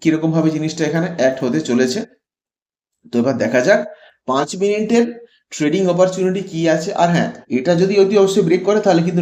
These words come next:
নিচে পঁচিশ হাজার অবধি আবার আসতে পারে, তবে সেটার সম্ভাবনা কম আছে। আশা করছি পঁচিশ হাজার একশো থেকে এটা ঘুরে আবার উপরের দিকে যাবে। পাঁচ মিনিটের জন্য ট্রেডিং অপরচুনিটি যদি হয়, এটা একটা কন্টিনিউয়াস ডাউন ট্রেন্ড ছিল, আমি আপনাদেরকে একবার ড্র করে দেখিয়ে দিচ্ছি। এই দেখুন এইভাবে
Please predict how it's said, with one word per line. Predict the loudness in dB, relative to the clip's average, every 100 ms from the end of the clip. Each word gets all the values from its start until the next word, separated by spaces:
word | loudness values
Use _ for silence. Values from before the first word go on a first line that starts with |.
| 0
নিচে | 0 -4 -4
পঁচিশ | -6 -4 -2
হাজার | 2 2
অবধি | 2 2
আবার | 2 -2
আসতে | -4 -4
পারে, | -4
তবে | -2 -4
সেটার | -4 -6 -4
সম্ভাবনা | -2 0 0 0
কম | 0 0 -2
আছে। | -6 -10 -14 -20 -16 -2 0
আশা | 2 0
করছি | 0 -2 -4
পঁচিশ | -4 -2 -2
হাজার | -2 0 -2
একশো | -2 -4
থেকে | -2 0 0
এটা | 0 -2 -2
ঘুরে | 0 2
আবার | 2 0
উপরের | -2 -2
দিকে | -2 0 0
যাবে। | -2 -6 -12 _ _ _ _ _
পাঁচ | 0 2 0
মিনিটের | -2 2
জন্য | 2 2
ট্রেডিং | 0 -2
অপরচুনিটি | -4 -6 -8 -8 -4
যদি | -2 2
হয়, | 2 0 -8 -12 -6
এটা | -2
একটা | -2 -2
কন্টিনিউয়াস | -2 0 0 2
ডাউন | 2 2
ট্রেন্ড | 0 0 2
ছিল, | 2 2
আমি | 2 0
আপনাদেরকে | 0 -4 -2 -2
একবার | 0 -2 -6 -16 -12 -4
ড্র | 2 2 2
করে | 2 2
দেখিয়ে | 0 -2
দিচ্ছি। | -2 -4 -4
এই | -4
দেখুন | -2 -6 -8 -18 _ _ _ _ _ _ _ _ _ _ _ _
এইভাবে | 2 4 4 2